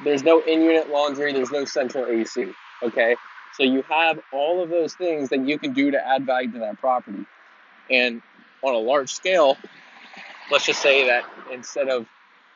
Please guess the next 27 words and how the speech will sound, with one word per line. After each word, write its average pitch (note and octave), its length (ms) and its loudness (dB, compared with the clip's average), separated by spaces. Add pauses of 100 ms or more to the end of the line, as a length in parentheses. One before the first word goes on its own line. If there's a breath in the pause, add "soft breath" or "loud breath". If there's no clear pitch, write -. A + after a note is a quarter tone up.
(280)
you B2 80 -10
know, A2+ 160 -4 (100)
working B2+ 380 0
with B2 220 2 (840)
two C#3+ 180 0
hundred C3 280 0
thousand, B2 460 4
putting B2 260 -8
fifty B2+ 300 -4
thousand A#2 480 0
in, A#2 220 -2
refinancing A#2+ 800 2
at F#2+ 100 -4
three A2+ 140 -10
hundred E3 280 -2
thousand, A2+ 460 2 (560)
this F3+ 160 -2
time C3 460 0 (2000)
we C#3 160 2
are B2 380 8 (760)
gonna C#3 160 0
be C3 260 4 (1040)
buying C#3 300 6
that C3+ 220 -2
property C3 500 -2
at, B2+ 220 -4
say, B2+ 480 -2